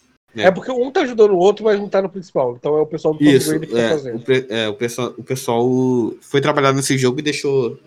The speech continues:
Speaker 2: Tomb Raider pra outro.
Speaker 1: Que não é um bom Tomb Raider. Mas assim, é, não sei, né? Esse último Tomb Raider não é bom e eu não sei se os dois primeiros eram bons assim. O primeiro eu achei legal na época.
Speaker 2: Hum.
Speaker 1: Sei lá. E assim, essa parte que você falou de, do combate tá ruim e tudo mal, mais, pode ser uma
Speaker 2: Então,
Speaker 1: coisa
Speaker 2: é
Speaker 1: que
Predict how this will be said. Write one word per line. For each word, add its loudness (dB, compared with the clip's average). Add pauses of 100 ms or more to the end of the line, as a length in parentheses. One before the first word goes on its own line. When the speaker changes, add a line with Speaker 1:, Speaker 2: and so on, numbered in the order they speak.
(120)
Speaker 2:
Tomb -4
Raider -2
pra -4
outro. -8 (240)
Speaker 1:
Que -6
não 2
é 2
um 0
bom -2
Tomb -10
Raider. -4
Mas 0
assim, -12 (100)
é, -8
não -16
sei, -16 (140)
né? -6 (840)
Esse -6
último -10
Tomb -4
Raider -2
não -2
é -4
bom -2
e -4
eu -6
não -10
sei -10
se -20
os -14 (180)
dois -2
primeiros -4
eram 0
bons -6
assim. -14
O -14
primeiro -4
eu 2
achei -6
legal -2
na -6
época. -12 (140)
Speaker 2:
Hum. -8
Speaker 1:
Sei 0
lá. 0 (240)
E -2
assim, -2
essa 0
parte 2
que -18
você -6
falou 0
de, -10
do -12
combate -2
tá -2
ruim -6
e -18
tudo -18
mal, -4 (140)
mais, -6 (160)
pode -8
ser 0
uma 6
Speaker 2:
Então, 4
Speaker 1:
coisa -2
Speaker 2:
é -8
Speaker 1:
que -16